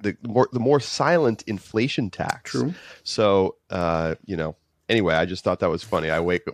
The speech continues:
Speaker 1: <laughs> wake up after all this Ricky news, and it's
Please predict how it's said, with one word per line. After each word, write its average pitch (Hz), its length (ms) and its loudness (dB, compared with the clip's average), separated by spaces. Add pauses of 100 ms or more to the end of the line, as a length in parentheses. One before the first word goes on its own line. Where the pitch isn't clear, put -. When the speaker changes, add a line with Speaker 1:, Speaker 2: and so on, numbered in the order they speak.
(100)
Speaker 1:
<laughs> 123 200 0
wake 120 260 0
up 123 220 2
after 113 220 2
all 104 120 4
this 101 220 -4
Ricky 98 320 -6
news, 90 380 -4
and 87 160 -6
it's - 240 -10